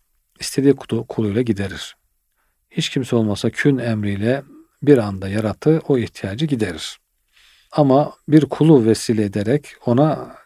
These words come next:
sevap kazandırması Cenab-ı Hakk'ın o kula büyük bir nimettir. Dolayısıyla Hazreti Ali Efendi, "Bu bir nimettir," diyor.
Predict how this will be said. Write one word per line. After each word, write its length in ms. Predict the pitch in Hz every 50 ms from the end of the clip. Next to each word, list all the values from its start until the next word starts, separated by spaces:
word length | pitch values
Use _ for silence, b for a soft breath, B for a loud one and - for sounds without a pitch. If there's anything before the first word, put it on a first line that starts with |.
| _
sevap 520 | - - - - - 110 113 135 135 135 -
kazandırması 840 | - 107 98 107 101 95 95 95 92 90 87 - - - 143 147 -
Cenab-ı 360 | - 107 104 98 98 95 92
Hakk'ın 380 | 92 85 - - - 147 143 143 _ b b b b b b b b b b _
o 120 | - 143 139
kula 300 | - - 113 117 117 123
büyük 240 | 147 131 123 -
bir 100 | - 135
nimettir. 580 | 120 113 104 98 90 - - _ - - - - -
Dolayısıyla 360 | 151 139 131 113 - - 123
Hazreti 160 | 117 117 - 120
Ali 120 | 117 113
Efendi, 260 | 107 95 113 113 120
"Bu 120 | 147 151 143
bir 160 | 143 120 107
nimettir," 600 | 107 110 113 113 123 127 120 - - 117 92 90
diyor. 260 | 92 92 117 - -